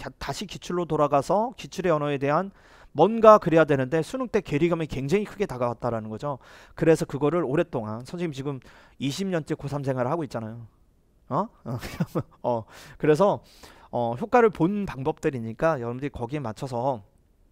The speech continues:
어, 따라주면 될 것 같아요. 그래서 수능 때 분명히 여러분들이 "아, 직전 오십 일 동안 공부했던 게 정말 공부가 도움이 많이 됐구나."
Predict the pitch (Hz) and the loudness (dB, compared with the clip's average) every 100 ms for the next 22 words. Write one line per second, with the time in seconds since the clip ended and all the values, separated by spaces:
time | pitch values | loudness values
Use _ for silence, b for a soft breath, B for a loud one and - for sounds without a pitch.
0 | - - - 113 117 156 185 185 160 147 | -20 -20 -14 -12 -6 0 2 2 0 -8
1 | 139 - 143 123 123 110 123 - 185 156 | -10 -6 -4 -2 -4 -6 -8 -10 -8 -2
2 | 170 143 131 139 135 117 117 165 135 B | -2 -2 -6 -6 -4 -6 -6 -8 -8 B
3 | B - 123 - 151 170 165 135 131 160 | B -4 -4 -4 -4 -2 -2 -4 -6 -4
4 | 151 151 147 135 131 139 135 123 135 131 | -4 -2 -4 -4 -4 -2 -2 -4 -6 -6
5 | 120 131 131 127 123 127 127 131 139 110 | -4 -4 -4 -6 -4 -4 -4 -6 -6 -6
6 | 117 110 - 120 104 117 | -8 -10 -10 -6 -6 -6